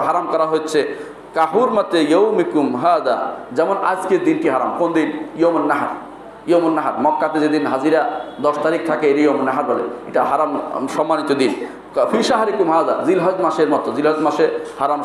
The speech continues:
হারাম মাস। ওয়া ফি বালাদিকুম হাযা, এই শহর, মক্কা শহরটা হারাম মাস। রাসূলুল্লাহ সাল্লাল্লাহু আলাইহি ওয়াসাল্লাম বলেছেন,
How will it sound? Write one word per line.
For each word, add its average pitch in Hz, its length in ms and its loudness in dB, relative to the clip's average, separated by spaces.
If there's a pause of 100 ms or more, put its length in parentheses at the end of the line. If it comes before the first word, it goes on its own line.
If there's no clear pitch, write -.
(140)
হারাম 143 280 0
মাস। 127 240 2
ওয়া - 380 -4
ফি 180 60 2
বালাদিকুম 190 520 2
হাযা, 143 320 0
এই 180 160 2
শহর, 175 300 2 (240)
মক্কা 160 280 0
শহরটা 151 320 0
হারাম 143 240 2
মাস। 135 180 0 (320)
রাসূলুল্লাহ 175 320 2
সাল্লাল্লাহু 165 380 2
আলাইহি 151 120 2
ওয়াসাল্লাম 143 260 0
বলেছেন, - 200 -8